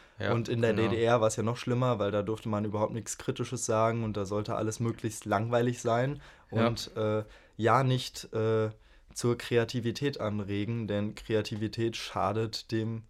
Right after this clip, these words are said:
Speaker 2: Sozialismus beziehungsweise dem Kommunismus.
Speaker 1: Ja.
Speaker 2: Und ja, so, so kommt es dann, dass bis in die neunziger hinein, ja,
Speaker 1: Achtziger,
Speaker 2: eigentlich die
Speaker 1: neunziger im
Speaker 2: Filmlandschaft
Speaker 1: Prinzip,
Speaker 2: eher
Speaker 1: ja.
Speaker 2: noch ein wenig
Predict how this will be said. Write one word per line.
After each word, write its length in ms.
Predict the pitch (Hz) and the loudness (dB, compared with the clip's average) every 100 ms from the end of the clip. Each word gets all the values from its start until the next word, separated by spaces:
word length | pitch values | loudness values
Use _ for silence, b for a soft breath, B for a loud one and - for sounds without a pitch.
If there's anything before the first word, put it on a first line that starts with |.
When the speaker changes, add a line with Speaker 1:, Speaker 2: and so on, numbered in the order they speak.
| - | -14
Speaker 2:
Sozialismus 680 | 110 117 120 113 107 110 104 | -4 -4 -2 -2 -2 -4 -8
beziehungsweise 540 | - - 107 101 101 98 | -10 -8 -6 -6 -6 -8
dem 120 | 92 | -8
Kommunismus. 720 | - 131 95 98 113 120 - b b b b b | -6 -4 -6 -8 -8 -10 -10 b b b b b
Speaker 1:
Ja. 200 | 131 117 - - | -8 -8 -8 -8
Speaker 2:
Und 460 | 113 110 107 104 - _ _ _ _ | -2 0 -2 -4 -12 _ _ _ _
ja, 240 | 123 120 | 2 2
so, 240 | 98 110 113 | 2 -2 -2
so 160 | 110 | -2
kommt 300 | 120 131 - | -2 -2 0
es 180 | 135 - | -2 0
dann, 460 | - 123 131 139 120 110 | 2 4 2 -2 -6 -6
dass 500 | - 113 123 - - b b b b - | 0 0 0 -4 -6 b b b b 0
bis 340 | 131 135 - | 2 2 -2
in 200 | - 127 | -2 0
die 120 | 131 | 2
neunziger 580 | 123 117 110 131 135 127 | 2 2 2 0 0 2
hinein, 640 | 123 131 123 120 135 151 147 b b b b b b _ - | 2 0 0 0 0 -2 -8 b b b b b b _ -6
ja, 240 | 117 123 120 | 0 2 2
Speaker 1:
Achtziger, 60 | |
Speaker 2:
eigentlich 160 | 117 127 | 2 0
die 220 | 120 113 | 2 4
Speaker 1:
neunziger 160 | 110 143 | 6 8
im 60 | |
Speaker 2:
Filmlandschaft 520 | 180 165 147 - 139 127 | 10 8 6 2 0 0
Speaker 1:
Prinzip, 180 | 110 | -2
Speaker 2:
eher 80 | - 143 | 4 4
Speaker 1:
ja. 40 | 139 | 4
Speaker 2:
noch 160 | 135 | 2
ein 180 | 127 120 | 0 0
wenig 320 | 131 127 120 | 2 2 0